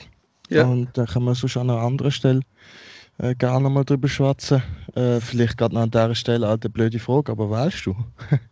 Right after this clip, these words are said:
Speaker 1: <laughs> Äh, ich muss so sagen, bei Sachen, wo mir wichtig sind, wähle ich. Und beim Rest,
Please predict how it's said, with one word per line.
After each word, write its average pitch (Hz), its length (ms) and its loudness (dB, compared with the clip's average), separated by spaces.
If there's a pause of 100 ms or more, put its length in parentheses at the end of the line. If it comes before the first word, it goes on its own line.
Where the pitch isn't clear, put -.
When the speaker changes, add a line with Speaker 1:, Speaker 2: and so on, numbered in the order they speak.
(280)
Speaker 1:
<laughs> - 1500 -6
Äh, 127 580 6 (800)
ich 156 160 -4
muss 180 200 -2
so 160 180 2
sagen, 135 440 0 (1300)
bei 143 140 -2
Sachen, 151 840 -2 (120)
wo 131 140 0
mir 131 200 0
wichtig 160 400 0
sind, 131 280 -2
wähle 131 380 2
ich. 185 120 -6 (920)
Und 120 340 -6 (220)
beim 120 160 -4
Rest, 120 500 -2